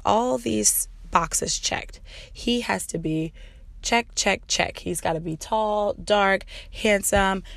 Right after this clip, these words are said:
rich, you know, caring, supportive. He's gotta be all these things. But yet, she is not bringing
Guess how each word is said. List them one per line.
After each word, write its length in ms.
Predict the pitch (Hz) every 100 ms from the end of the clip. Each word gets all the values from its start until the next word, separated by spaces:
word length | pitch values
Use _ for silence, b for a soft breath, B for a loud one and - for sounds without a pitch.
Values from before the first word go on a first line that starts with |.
| B
rich, 640 | 180 202 202 190 190 - - B B
you 120 | -
know, 160 | 175 165
caring, 760 | - - 233 214 202 196 190 190 b -
supportive. 800 | - - 233 214 202 196 190 190
He's 240 | 202 214
gotta 160 | 220 220
be 120 | 202 -
all 280 | 196 196
these 260 | 202 190 185
things. 500 | - - 123 - - - - - - - - - - - -
But 300 | 190 170 -
yet, 440 | 175 185 320 - - - - -
she 760 | - - - 240 294 220 190 -
is 200 | 185 190
not 220 | 214 185
bringing 500 | 196 202 180 175 -